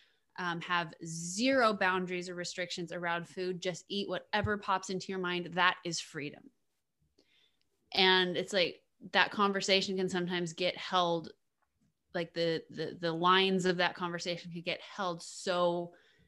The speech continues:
tightly that if you even step over the line a little bit,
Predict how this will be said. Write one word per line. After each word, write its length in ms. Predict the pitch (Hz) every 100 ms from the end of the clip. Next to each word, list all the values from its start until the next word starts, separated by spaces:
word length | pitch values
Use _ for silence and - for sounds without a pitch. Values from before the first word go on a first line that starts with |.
| _
tightly 640 | - - 214 226 - 175 165
that 180 | 170 -
if 220 | 180 180 202
you 120 | 190
even 640 | 185 185 185 180 175 175 - _ _ _
step 440 | - - - 190 - -
over 340 | 196 190 190
the 120 | 185
line 340 | 180 175 180 175
a 80 | 185
little 300 | 180 185 175
bit, 300 | 175 165